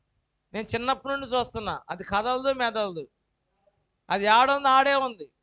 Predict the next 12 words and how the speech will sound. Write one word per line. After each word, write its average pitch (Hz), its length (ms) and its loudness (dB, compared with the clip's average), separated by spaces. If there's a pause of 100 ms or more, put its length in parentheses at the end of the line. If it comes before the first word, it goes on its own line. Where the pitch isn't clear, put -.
(1200)
ఏందిరా, 233 380 -2
వాన 220 300 4
వస్తుంది 277 560 -4 (360)
తడుస్తుంది, 185 380 -4
ఎండ 226 220 -2
వస్తుంది 269 300 -4
ఎండిద్ది, 202 460 -6 (380)
సరే 208 140 0
మంచు 233 320 -2
వస్తుంది 262 260 -2
మంచుకు 247 380 -4
తడిసిద్ది, 165 580 -4